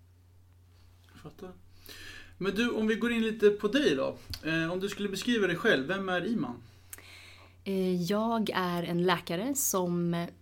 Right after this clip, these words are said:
Speaker 2: strävar efter att förverkliga mina patienters estetiska drömmar och mål. Och, ehm, jag jobbar med att, ehm, eh, förbättra deras självkänsla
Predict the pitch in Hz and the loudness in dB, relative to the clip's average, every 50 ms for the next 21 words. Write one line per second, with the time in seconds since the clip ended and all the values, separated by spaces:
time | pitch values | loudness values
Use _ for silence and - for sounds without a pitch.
0 | - - - - - - - - - - - - - - - - - - 190 185 | -20 -20 -20 -20 -20 -20 -20 -20 -20 -14 -6 -2 0 0 0 0 0 0 0 0
1 | 170 170 170 170 170 175 - - 165 160 - - - - - - - - - - | 2 0 0 -2 -4 -6 -8 -8 -8 -8 -10 -12 -12 -12 -12 -12 -12 -16 -16 -8
2 | - 196 185 175 170 170 185 190 185 180 180 180 - 180 175 160 160 160 156 151 | -4 -2 0 0 0 0 0 0 0 0 -2 -6 -6 -6 -4 -4 -4 -4 -4 -4
3 | 151 - - - - - - 170 160 156 165 170 - - - - - - - - | -6 -8 -8 -8 -6 -4 -2 -2 -2 -2 -4 -6 -6 -6 -4 -4 -4 -2 -2 -2
4 | - - - 170 170 170 - - - - 160 151 151 175 165 160 151 151 147 147 | -2 -2 -4 -6 -8 -6 -6 -6 -6 -4 -6 -6 -6 -4 -4 -4 -4 -4 -6 -6
5 | 147 151 135 - - - - - - - - - - - - - - - - - | -4 -4 -4 -6 -6 -8 -12 -16 -20 -20 -20 -20 -20 -20 -20 -20 -20 -20 -20 -20
6 | - - - - - - 170 170 - - - - 170 165 165 156 151 151 156 151 | -20 -20 -20 -16 -12 -10 -10 -10 -10 -12 -8 -6 -4 -4 -4 -4 -4 -4 -4 -6
7 | 156 160 - - - - - 175 185 190 175 175 170 170 - - 160 - - - | -6 -6 -6 -6 -6 -4 -2 0 0 2 2 2 2 0 0 -2 -6 -8 -10 -14
8 | - 170 160 156 151 156 156 160 156 - - - - - - - - - - - | -10 -8 -6 -6 -4 -4 -6 -6 -8 -14 -20 -20 -20 -20 -20 -20 -20 -20 -20 -20
9 | - - - - - - - - - - - - - - - - - - - - | -20 -20 -20 -20 -20 -20 -20 -20 -20 -20 -20 -20 -20 -20 -18 -18 -16 -16 -16 -14
10 | - - - - - 175 175 175 - - 175 170 165 - - - 202 180 170 170 | -14 -12 -6 -2 -2 0 0 -2 -2 -2 0 0 0 -2 -2 0 0 0 0 0
11 | - 165 170 - - 214 320 | -2 -2 -4 -2 -4 -4 -4